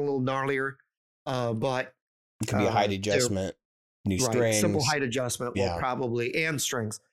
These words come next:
Speaker 1: And there's, there's both, on both of 'em right now, there's ten forty-sixes tuned to standard. So they're, they sound all right. Um, but I decided to go pick guardless because I was like, "Geez, I'm, I don't really need to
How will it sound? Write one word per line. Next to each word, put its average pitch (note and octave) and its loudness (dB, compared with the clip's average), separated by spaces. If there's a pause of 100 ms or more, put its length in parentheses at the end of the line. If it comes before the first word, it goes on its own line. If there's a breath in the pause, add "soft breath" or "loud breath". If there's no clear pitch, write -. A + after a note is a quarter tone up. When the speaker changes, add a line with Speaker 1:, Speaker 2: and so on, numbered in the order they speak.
(280)
Speaker 1:
And D3 2
there's, D#3 0 (280)
there's D#3+ 2
both, A3 0
on E3 -2
both G#3 -2
of G3 -2
'em D3+ -4
right D3+ -4
now, C#3+ -4
there's C3 -4
ten C#3 -4
forty-sixes B2 -4 (460)
tuned D3 -2
to C3 -2
standard. A#2+ -6 (480)
So B2 0
they're, B2 -2
they B2 -4
sound B2 -2
all A#2 -6
right. A#2 -8 (380)
Um, A2+ -2 (400 loud breath)
but F#3+ 2
I A3 2
decided C4 0
to A#3 0
go G#3 2
pick G#3+ -2
guardless D#3 0
because C#3+ -4 (380)
I D#3 0
was D3+ 0
like, C#3 -2
"Geez, F#3 -2
I'm, C3+ -2 (1400)
I C#3 0
don't D3+ 0
really C#3+ -2
need C#3 -4
to A#2+ -2